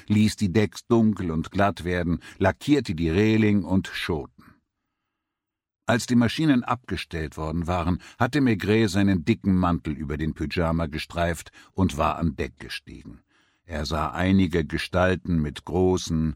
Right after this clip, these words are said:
schwankenden Schritten hin und her laufen. Durch das Stampfen des Schiffes wirkte es, als wären sie mal weit über, mal tief unter ihm. Maigret hatte seine Pfeife geraucht, die Lichter der Stadt betrachtet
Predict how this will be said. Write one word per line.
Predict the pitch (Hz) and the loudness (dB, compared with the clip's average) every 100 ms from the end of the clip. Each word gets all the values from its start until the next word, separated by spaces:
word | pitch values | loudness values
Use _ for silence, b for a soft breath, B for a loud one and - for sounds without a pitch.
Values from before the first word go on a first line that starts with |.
| B B | B B
schwankenden | - 92 98 90 85 78 71 | -2 2 2 0 -4 -6 -8
Schritten | - 95 87 80 73 | -4 -4 -4 -4 -2
hin | 90 92 | 0 0
und | 82 85 | 0 0
her | 101 101 | 0 2
laufen. | 90 85 76 76 - b b b b | 0 -2 -4 -10 -12 b b b b
Durch | 95 87 76 | -2 -2 -4
das | - 80 | -6 -6
Stampfen | - - 107 117 95 78 | -6 0 2 2 -2 -8
des | 76 | -8
Schiffes | - 131 113 80 - | -8 -8 -6 -8 -4
wirkte | 85 120 - 123 | -4 -4 -6 -6
es, | 143 - - B - | -6 -10 -16 B -4
als | - | 0
wären | 143 147 117 | 0 2 2
sie | 101 101 | 2 0
mal | 98 113 113 104 78 | 2 2 4 2 2
weit | 87 87 78 | 2 2 0
über, | 98 98 98 123 143 120 | 2 2 4 2 0 0
mal | 85 80 80 80 | 2 4 4 2
tief | 76 - 95 98 - | -4 -4 -2 -2 -2
unter | 117 127 107 73 | -4 -4 -6 -8
ihm. | 65 62 - _ _ _ _ _ _ _ _ _ _ _ _ - | -10 -14 -18 _ _ _ _ _ _ _ _ _ _ _ _ -10
Maigret | 80 85 107 135 123 | -6 -2 0 0 0
hatte | 101 92 90 | 0 -2 -4
seine | 80 80 64 | -2 -4 -4
Pfeife | 90 98 95 90 | -4 -4 -4 -6
geraucht, | 90 80 87 90 - - _ b b b | -6 -2 -2 -2 -6 -18 _ b b b
die | 87 | 2
Lichter | 98 90 - 80 | 2 2 -4 -8
der | 65 - | -8 -10
Stadt | - 82 - | -8 -8 -8
betrachtet | 80 - 73 73 - 71 | -10 -10 -10 -10 -14 -20